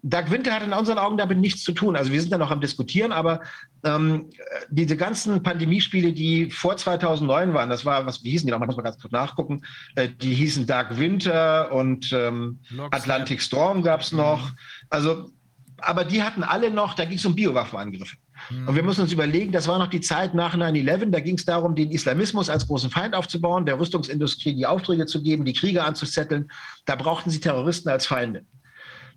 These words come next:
Speaker 1: Und der Witz ist, äh, dass es danach von diesen Leuten wurde, wurden keine Planspiele mehr veranstaltet. Weil jetzt kommt der spannende Teil. Ähm,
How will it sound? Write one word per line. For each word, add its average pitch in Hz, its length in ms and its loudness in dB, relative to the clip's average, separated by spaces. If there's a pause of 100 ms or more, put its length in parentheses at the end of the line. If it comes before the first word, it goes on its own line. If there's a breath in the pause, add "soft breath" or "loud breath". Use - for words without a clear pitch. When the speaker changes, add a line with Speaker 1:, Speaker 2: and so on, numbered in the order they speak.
Speaker 1:
Und 139 140 0
der 139 120 0
Witz 180 200 -2
ist, 220 340 0
äh, 165 140 2
dass 160 160 -2
es 151 100 -4
danach 160 380 0
von 190 160 -2
diesen 175 180 0
Leuten 180 280 2
wurde, 160 260 0
wurden 165 180 0
keine 170 220 -2
Planspiele 165 440 0
mehr 151 100 2
veranstaltet. 151 580 -4 (220)
Weil 123 120 2
jetzt 170 160 0
kommt 151 160 -4
der 135 60 0
spannende 202 420 0
Teil. - 320 -10 (540 loud breath)
Ähm, 151 520 2